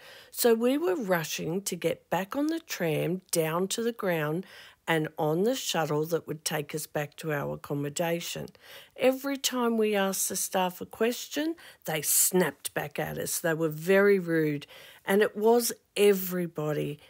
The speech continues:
We, none of us were being rude back to them,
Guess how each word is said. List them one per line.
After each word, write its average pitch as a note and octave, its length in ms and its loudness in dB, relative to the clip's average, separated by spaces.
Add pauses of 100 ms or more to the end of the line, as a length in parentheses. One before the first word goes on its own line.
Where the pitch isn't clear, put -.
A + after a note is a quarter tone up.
(240)
We, G#3+ 440 6
none G#3+ 320 6
of C4+ 160 0
us A#3+ 320 0
were G#3 100 2
being F#3+ 380 2
rude F#3+ 400 2
back F#3+ 280 -2
to F#3+ 160 -6
them, G3+ 380 0